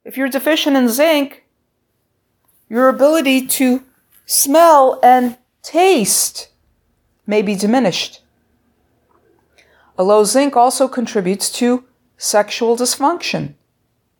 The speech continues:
All right, let's move on to another class of medications, antibiotics. We're talking about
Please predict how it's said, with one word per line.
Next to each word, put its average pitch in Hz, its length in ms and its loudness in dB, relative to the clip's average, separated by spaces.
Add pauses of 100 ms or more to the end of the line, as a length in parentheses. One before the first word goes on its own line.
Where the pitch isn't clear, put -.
(2000)
All 165 140 -2
right, 160 240 -4 (300)
let's 214 240 -4
move 220 160 0
on 208 160 0
to 202 160 -10
another 220 260 0
class 170 340 -2
of 165 60 -10
medications, 160 680 -6 (540)
antibiotics. 190 1300 0 (1160)
We're 165 120 -2
talking 190 480 -2
about 139 460 -2